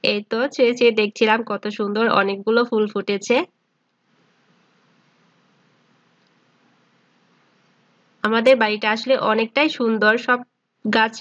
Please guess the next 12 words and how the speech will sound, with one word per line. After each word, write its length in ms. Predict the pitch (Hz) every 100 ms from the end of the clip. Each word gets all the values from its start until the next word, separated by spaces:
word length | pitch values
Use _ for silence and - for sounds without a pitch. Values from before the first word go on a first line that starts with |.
| 233 220
লাগানো 340 | 208 214 214 202
আছে। 240 | 196 - 214 277 - _ _ _ -
এই 180 | 233 233
তো 80 | 262 254
ওইটা 180 | 226 226 220
হচ্ছে 220 | 214 - 214
আমার 180 | 208 208 208
ভাই, 240 | 214 196 214 262
মেজো 260 | 220 214 233 226
ভাই। 200 | 214 214 320 - _ _ _ -
আর 120 | 202 208
মেজো, 300 | 214 214